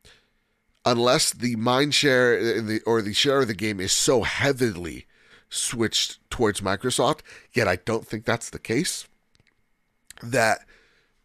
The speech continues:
it, it wouldn't make fiscal sense to do that. It's also still bad optically if they did it, so I don't think they would take that game away from anybody. Just look at Minecraft. Minecraft makes the most money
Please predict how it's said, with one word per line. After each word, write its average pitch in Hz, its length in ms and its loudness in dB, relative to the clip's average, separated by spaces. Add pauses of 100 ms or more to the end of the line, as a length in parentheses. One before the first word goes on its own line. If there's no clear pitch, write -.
(260)
it, 117 180 2
it 131 200 4
wouldn't 135 260 2
make 123 160 0
fiscal - 580 0
sense - 440 -2
to - 120 -8
do 90 220 -6
that. 69 220 -10 (540)
It's - 200 -2
also 151 320 4
still 131 340 2
bad 110 280 2 (100)
optically 101 560 -2
if 92 120 -6
they 95 120 -4
did 107 220 -2
it, 151 200 4 (260)
so - 160 0
I 101 120 4
don't 113 220 -2
think 101 180 -6
they 107 100 0
would 101 200 -2
take 107 220 -4
that 98 200 -2
game 92 220 -6
away 87 200 -4
from 87 240 -8
anybody. 76 560 -8 (1040)
Just - 200 -2
look 180 120 4
at 165 120 4
Minecraft. 120 520 0 (240)
Minecraft 131 600 0
makes 113 280 -2
the 117 160 -2
most 117 380 0
money 117 360 -2